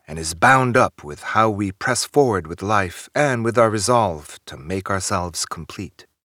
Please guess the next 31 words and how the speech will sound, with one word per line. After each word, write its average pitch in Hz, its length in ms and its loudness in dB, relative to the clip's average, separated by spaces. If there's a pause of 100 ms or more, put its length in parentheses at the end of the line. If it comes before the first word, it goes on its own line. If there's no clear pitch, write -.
(1040)
A 131 60 4
nurse 139 480 4
leaves 120 420 2
a 110 60 0
bedside, 98 680 2 (380)
and 123 80 6
a 123 60 6
few 139 160 4
days 131 300 6
later, 127 480 6
the 107 100 2
patient's 123 420 0
temperature 113 480 -2
drops 104 600 2
and 95 160 -8
he 107 100 -2
no 107 180 2
longer 101 360 0
needs 95 320 -4
a 87 40 -12
ventilator. 80 640 -6 (880)
Then 143 300 4
comes 147 300 4
a 127 80 4
tingling 135 420 2
in 123 160 2
her 131 80 0
throat, 123 400 4 (520)
her 127 100 2
temperature 120 520 2
rises, 110 560 4